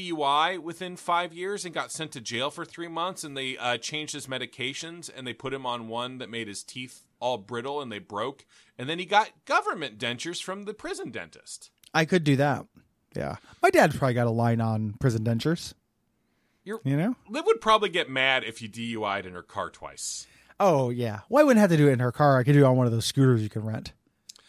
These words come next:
Speaker 1: Yeah,
Speaker 2: Um,
Speaker 1: okay, yeah. They don't tell you that when you, when you put in
Speaker 2: Yeah.
Speaker 1: your credit card number, but yeah, that does count as
Speaker 2: The D U I. Yeah,
Speaker 1: Yeah.
Speaker 2: <laughs> you're not supposed to take those.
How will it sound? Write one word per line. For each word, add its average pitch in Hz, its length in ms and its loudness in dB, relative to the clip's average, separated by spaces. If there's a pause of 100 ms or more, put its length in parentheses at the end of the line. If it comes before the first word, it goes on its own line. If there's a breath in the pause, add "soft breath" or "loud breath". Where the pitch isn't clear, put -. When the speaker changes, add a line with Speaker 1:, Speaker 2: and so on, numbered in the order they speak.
(400 soft breath)
Speaker 1:
Yeah, 175 200 6
Speaker 2:
Um, - 100 0
Speaker 1:
okay, 160 220 0
yeah. 160 220 2 (120)
They 165 120 2
don't 180 160 0
tell 156 160 2
you 139 100 -2
that 110 200 -2
when 113 100 -6
you, 104 360 -4
when 104 120 -10
you 95 220 -6 (340 soft breath)
put 127 160 -4
in 113 60 0
Speaker 2:
Yeah. 104 60 -4
Speaker 1:
your 95 100 -8
credit 107 280 -2
card 90 200 -6
number, 90 240 -12
but 85 180 -10
yeah, 98 220 -2
that 107 120 -6
does - 200 -6
count 107 260 -2
as - 320 -8 (140)
Speaker 2:
The 135 180 2
D 123 120 -2
U 113 200 -2
I. 110 300 -8 (240)
Yeah, 120 120 -4
Speaker 1:
Yeah. 117 160 0
Speaker 2:
<laughs> - 40 0
you're 175 100 10
not 147 140 6
supposed 139 180 2
to 123 60 -4
take 120 200 -4
those. 117 360 -6